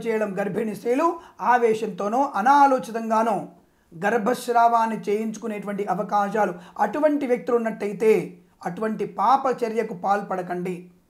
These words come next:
మీకు నష్టము కలిగే అవకాశాలు ఎక్కువగా ఉన్నాయి. భవిష్యత్తులో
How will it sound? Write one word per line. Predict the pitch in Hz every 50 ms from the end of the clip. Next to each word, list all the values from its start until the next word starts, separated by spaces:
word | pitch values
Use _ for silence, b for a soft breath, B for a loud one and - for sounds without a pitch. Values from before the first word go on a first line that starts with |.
| _ _ _ _ _ _ _ _ _ _ _ _ _ _
మీకు | 190 180 180 185 180
నష్టము | 185 - - - 254 233 214 208 208
కలిగే | 190 196 190 196 185 175
అవకాశాలు | 175 180 180 196 190 180 180 190 180 180
ఎక్కువగా | 180 254 226 233 160 -
ఉన్నాయి. | 214 190 151 120 - - _ _ _ _ _ _ _ _ _ _ _ _ _ _ _ _ _ _ _ _ _ _ _ _ _ _ _ _ _ _
భవిష్యత్తులో | 151 139 214 262 240 247 269 269 269 254